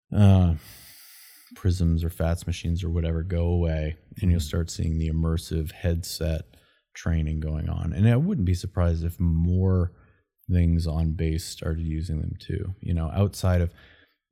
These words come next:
Speaker 1: um, security forces. I mean, imagine being in a maintenance troop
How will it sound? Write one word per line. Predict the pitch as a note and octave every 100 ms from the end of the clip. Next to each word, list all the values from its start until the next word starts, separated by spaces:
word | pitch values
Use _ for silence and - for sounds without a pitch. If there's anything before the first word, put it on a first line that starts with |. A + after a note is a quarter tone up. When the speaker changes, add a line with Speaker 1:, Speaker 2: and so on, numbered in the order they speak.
| -
Speaker 1:
um, | F2+ E2 D2+ D#2 - -
security | - F2+ F2+ E2
forces. | - E2+ - D2+ F#2
I |
mean, | G2+ G2+
imagine | G2 G2 G2+ G2+
being | G#2
in | F#2+
a | E2+
maintenance | F2 F#2 E2 E2 -
troop | - E2+ E2